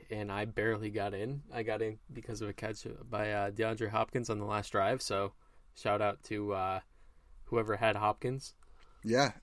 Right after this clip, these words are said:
Speaker 2: um, I edged out for most points in one of my leagues by point four points,
Speaker 1: Yeah,
Speaker 2: four
Speaker 1: that's
Speaker 2: tenths.
Speaker 1: crazy.
Speaker 2: Um, so it's, it's been a crazy, crazy year for fantasy. Uh, you know, I, I feel like there's been a lot of inconsistencies.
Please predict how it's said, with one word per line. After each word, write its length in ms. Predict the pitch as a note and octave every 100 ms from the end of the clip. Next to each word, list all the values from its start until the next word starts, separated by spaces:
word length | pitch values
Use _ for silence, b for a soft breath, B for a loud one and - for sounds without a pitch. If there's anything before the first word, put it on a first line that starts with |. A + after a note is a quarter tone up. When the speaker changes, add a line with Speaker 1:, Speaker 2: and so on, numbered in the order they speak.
| -
Speaker 2:
um, 320 | A#2+ A#2 A2 - b b b b b -
I 180 | C3
edged 360 | C#3 C#3 C3 -
out 280 | C3 C3+ C#3 - - - -
for 180 | - B2
most 300 | B2 A#2+ -
points 460 | C3 C#3 - -
in 120 | B2
one 80 | B2+
of 80 | B2+
my 80 | B2
leagues 300 | B2+ C#3 D3
by 180 | A2 G#2+
point 380 | - D#3 C#3+ -
four 420 | - - C3 C#3
points, 440 | - D3 E3+ - -
Speaker 1:
Yeah, 140 | D3
Speaker 2:
four 80 | C3
Speaker 1:
that's 100 | D#3+
Speaker 2:
tenths. 140 | D3+ D3
Speaker 1:
crazy. 340 | C#3+ A2 G2 G#2 b b b
Speaker 2:
Um, 380 | A#2+ B2 A#2 A2 - -
so 240 | - C3+
it's, 240 | C3+ D3+ -
it's 100 | G3
been 140 | - C4
a 40 |
crazy, 480 | - F3+ D#3+ D3 C#3+
crazy 360 | - F3 D3+
year 160 | C#3 C3+
for 100 | A#2+
fantasy. 540 | C3+ B2+ B2+ C3+ C3 - b b
Uh, 280 | A#2 A#2 G#2+ - - b b -
you 100 | B2+
know, 100 | A2
I, 260 | - -
I 20 | D3
feel 160 | G3
like 80 | D#3
there's 160 | C3 -
been 320 | A2 G#2 G#2
a 60 | G#2+
lot 140 | G#2
of 60 | F#2
inconsistencies. 1080 | A2 G#2+ G#2 - A#2 A2 - G#2 G#2 -